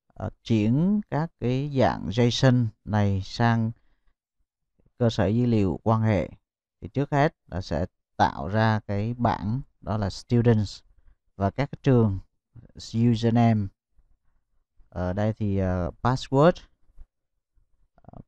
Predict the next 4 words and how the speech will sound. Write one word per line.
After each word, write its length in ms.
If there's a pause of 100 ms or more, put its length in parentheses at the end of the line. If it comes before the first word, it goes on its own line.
birthday, 680 (880)
ờ, 340 (160)
full 180
name. 260